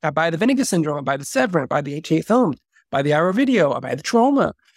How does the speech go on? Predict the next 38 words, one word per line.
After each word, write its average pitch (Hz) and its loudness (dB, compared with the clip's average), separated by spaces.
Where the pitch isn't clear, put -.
I - -16
buy 135 0
the 135 -6
Full 175 2
Moon, 220 4
I 156 0
buy, 196 0
I 180 -6
buy 180 0
all 175 0
those, 254 2
all, 175 4
all 220 4
those 170 0
releases. 151 -2
I 175 2
double 233 -2
dip, 285 0
I 180 2
triple 269 -2
dip, 170 0
I 165 0
quadruple 208 0
dip. 139 -4
I 254 0
will 254 2
rebuy 208 2
a - -8
movie 202 -4
a 175 2
million 208 2
times 214 -2
because 185 -2
I 185 2
like 196 -2
it 185 -4
so 190 2
much. 214 0